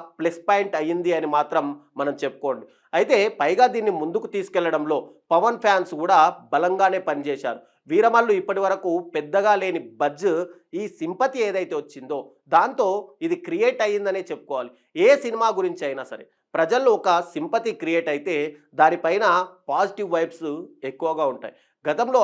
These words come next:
అనేక సినిమాల విషయంలో కూడా ఇది ఖచ్చితంగా ప్రూవ్ అయింది. ఒక సినిమాను తొక్కేస్తున్నారు అనే భావన గనక ప్రజల్లో కలిగితే ఆ మూవీని ఖచ్చితంగా సపోర్ట్ చేయాలనే వాదనలు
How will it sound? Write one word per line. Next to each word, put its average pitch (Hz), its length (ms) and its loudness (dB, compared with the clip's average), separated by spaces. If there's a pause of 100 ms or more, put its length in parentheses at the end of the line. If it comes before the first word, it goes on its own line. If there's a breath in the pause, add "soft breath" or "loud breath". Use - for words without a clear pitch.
అనేక 220 320 -2 (140)
సినిమాల 196 320 0 (100)
విషయంలో 160 340 -4 (120)
కూడా 175 180 0 (440 loud breath)
ఇది 151 200 -6
ఖచ్చితంగా 175 520 -2
ప్రూవ్ 147 200 -2
అయింది. 113 180 -6 (300 soft breath)
ఒక 170 80 -6 (140)
సినిమాను 226 400 0 (100)
తొక్కేస్తున్నారు 180 800 -2
అనే 151 120 -4 (140)
భావన 160 260 2 (100)
గనక 165 180 -2 (520 loud breath)
ప్రజల్లో 220 420 2 (100)
కలిగితే 131 420 -6 (380 soft breath)
ఆ - 20 8 (140)
మూవీని 240 320 -4 (100)
ఖచ్చితంగా 202 540 0 (280)
సపోర్ట్ 208 460 -2
చేయాలనే 180 400 -2 (160)
వాదనలు 165 360 -4